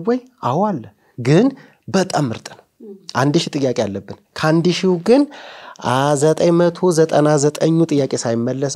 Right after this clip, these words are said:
አንዷ ስለተመለሰች ይህንን ማመስገን መቻል አለብን። ራዕዩን ያመጡት ጠቅላይ ሚኒስትራችን መመስገን አለባቸው። ባለቤታቸው ቀዳማዊት እመቤት ዝናሽ ታያቸው መመስገን አለባቸው። አ፣ ዶክተር ታምራትን ማመስገን አለብን።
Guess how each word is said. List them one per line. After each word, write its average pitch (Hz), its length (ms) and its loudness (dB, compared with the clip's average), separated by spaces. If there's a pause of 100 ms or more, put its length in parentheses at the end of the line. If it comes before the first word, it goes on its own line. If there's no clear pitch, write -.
አንዷ 147 360 0
ስለተመለሰች 135 880 -4
ይህንን 135 380 2
ማመስገን 104 480 -2
መቻል 98 280 -8
አለብን። 92 440 -10 (540)
ራዕዩን 151 320 0
ያመጡት 196 420 -4 (140)
ጠቅላይ - 240 -6
ሚኒስትራችን 104 460 -8
መመስገን 101 380 -8
አለባቸው። 107 520 -18 (800)
ባለቤታቸው 107 640 -2
ቀዳማዊት 104 380 -12
እመቤት 101 300 -10
ዝናሽ - 260 -14
ታያቸው 104 360 -12
መመስገን 113 400 -10
አለባቸው። - 600 -16 (1000)
አ፣ 117 140 -6 (100)
ዶክተር 120 280 -8
ታምራትን 98 480 -12
ማመስገን 95 440 -10
አለብን። 117 540 -16